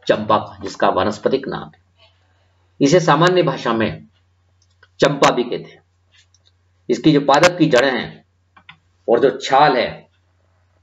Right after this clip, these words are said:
वो रेचक, जिसको अर्थात परगेटिव, दस्तावार, औषधि के रूप में प्रयुक्त की जाती है। इस पौधे के पुष्पों का उपयोग कार्मिनेटिव अर्थात पाचक के रूप में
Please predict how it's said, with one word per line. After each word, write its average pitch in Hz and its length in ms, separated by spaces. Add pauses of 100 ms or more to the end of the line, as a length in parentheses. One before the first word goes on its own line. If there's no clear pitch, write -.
(680)
वो 131 80
रेचक, 139 600 (260)
जिसको 107 240
अर्थात 113 520
परगेटिव, 139 540 (140)
दस्तावार, 123 640 (1000)
औषधि 160 440
के 139 120
रूप 113 220
में 117 180
प्रयुक्त 113 280
की 107 80
जाती 82 320
है। - 60 (1160)
इस 165 200
पौधे 170 300
के 180 480
पुष्पों 160 400
का 180 100
उपयोग 135 500 (1080)
कार्मिनेटिव 160 800
अर्थात 156 440
पाचक - 360
के 156 100
रूप 131 220
में 131 280